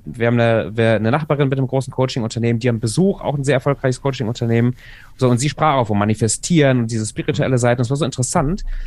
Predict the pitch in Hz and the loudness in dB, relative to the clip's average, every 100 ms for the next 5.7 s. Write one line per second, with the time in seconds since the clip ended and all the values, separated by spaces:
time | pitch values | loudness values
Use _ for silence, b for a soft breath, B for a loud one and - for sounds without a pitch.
0 | B 131 139 147 151 165 - 160 160 135 | B -2 0 2 2 2 0 0 2 0
1 | 131 127 - - 185 - 113 - 113 - | 0 -2 -4 -4 -4 -4 -6 -6 -6 -6
2 | 117 123 113 - 113 113 - - - 127 | -6 -2 -2 -2 -2 -2 -4 -20 -10 -2
3 | 147 175 170 147 127 123 143 151 113 104 | 2 2 2 0 0 0 -2 -2 -2 0
4 | 87 135 - b b b - 147 220 196 | 0 -2 -4 b b b -2 0 0 0
5 | 180 - - 135 104 98 101 | 0 -2 2 2 4 0 -4